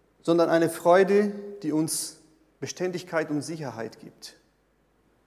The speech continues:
Auf was bin ich am meisten fokussiert, besonders in den Momenten, wo ich keine Freude erfahre?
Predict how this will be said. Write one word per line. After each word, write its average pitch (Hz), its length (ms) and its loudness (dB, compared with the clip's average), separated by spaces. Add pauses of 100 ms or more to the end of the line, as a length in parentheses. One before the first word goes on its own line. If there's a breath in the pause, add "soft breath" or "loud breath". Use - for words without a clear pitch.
(3000 soft breath)
Auf - 240 -2 (520)
was 208 360 2
bin 196 160 -4
ich 180 160 -2
am 160 100 -2
meisten 175 400 -2
fokussiert, - 1000 -8 (300)
besonders 175 400 0
in 180 100 4
den 165 80 2
Momenten, 156 640 -2
wo 156 260 -4
ich - 360 -14
keine 151 280 -2
Freude 160 560 0
erfahre? 127 720 -6